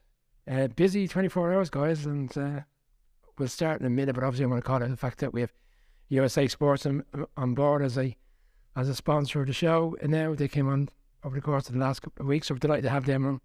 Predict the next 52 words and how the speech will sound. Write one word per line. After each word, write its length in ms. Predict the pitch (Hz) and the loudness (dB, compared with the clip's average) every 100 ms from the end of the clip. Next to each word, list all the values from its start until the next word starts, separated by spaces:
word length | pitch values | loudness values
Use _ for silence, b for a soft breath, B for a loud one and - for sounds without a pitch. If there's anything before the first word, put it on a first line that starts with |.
| _ _ _ _ | _ _ _ _
on 160 | 123 131 | 0 4
board. 280 | 143 143 135 | 6 6 4
Um, 320 | 127 123 117 - | 2 0 -4 -8
there's 160 | 127 - | -8 -4
some 300 | 131 117 113 _ | 0 0 -4 _
great 180 | - 127 | 0 0
prizes 320 | - 127 123 | 2 2 2
to 60 | 117 | 0
give 100 | 120 | 0
away 180 | 117 120 | 2 2
this 160 | 117 | 0
week. 200 | - 117 | 0 -2
We 80 | 120 | 0
have 80 | 110 | 0
Audi, 400 | 113 127 120 110 - | 2 2 2 -2 -4
we 220 | - 113 | -2 0
have 320 | 107 110 107 - | 2 0 -4 -2
an 80 | 117 | 0
N 100 | 113 | 0
F 120 | 107 | 0
L 120 | 120 | 0
hat. 200 | 104 117 - | 0 -2 -6
Just 480 | - 131 113 - - _ _ _ _ _ | -8 -6 -6 -12 -20 _ _ _ _ _
follow 340 | _ 131 123 113 | _ 2 4 6
our 120 | 110 | 4
new, 260 | 117 113 | 2 2
uh, 220 | 117 113 110 | 0 0 0
YouTube 460 | 117 131 - 123 | 0 -2 2 0
channel, 340 | - 123 117 107 _ _ _ - | 2 0 0 -2 _ _ _ -6
which 240 | 113 - | -6 0
we've 160 | 127 113 | -2 0
been, 180 | 113 104 _ _ _ _ _ | -2 -2 _ _ _ _ _
just 160 | - - | -18 -2
call 160 | 139 123 | 2 4
to 80 | |
action. 280 | 127 127 - | 4 2 0
We'll 120 | 123 | 0
put 120 | 117 131 | 0 0
that 120 | 123 | 2
information 460 | 123 123 120 117 | 2 2 0 2
out 120 | 120 123 | -2 0
over 240 | 117 117 | 0 0
our 160 | 117 107 | -2 -4
social 320 | - 120 117 | -2 -2 0
media 180 | 113 113 | 0 0
platforms 520 | - 120 - 110 113 | -2 -4 -2 -2 0
over 140 | 117 | -2
the 60 | 110 | -4
course 320 | - 131 113 | 0 0 0
of 60 | 123 | 0
the 60 | |
next 380 | 120 127 - - | 0 0 -6 -20